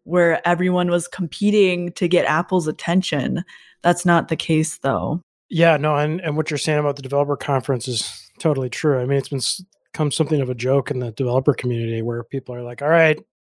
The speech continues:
Speaker 2: all right, start the developer keynote. Who's gonna be Sherlock today?" Right? Like, it, they come to expect it each year now.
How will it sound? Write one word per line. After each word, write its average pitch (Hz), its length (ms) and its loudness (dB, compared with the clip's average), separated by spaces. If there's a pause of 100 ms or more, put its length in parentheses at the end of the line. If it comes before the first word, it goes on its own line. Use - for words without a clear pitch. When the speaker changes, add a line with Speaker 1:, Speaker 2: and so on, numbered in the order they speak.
(180)
Speaker 2:
all 151 80 -4
right, 151 240 0
start 165 340 0
the 160 200 4
developer 156 460 2
keynote. 151 400 0
Who's 151 160 0
gonna 156 120 -2
be 147 120 -4
Sherlock 151 420 2
today?" 139 380 -2
Right? 131 340 0
Like, 123 160 -2
it, 135 140 -4 (320)
they 156 100 -2
come 170 220 0
to 139 80 -2
expect 156 480 -2
it 110 140 -16 (400)
each 135 260 2
year 117 200 -4
now. 113 320 -6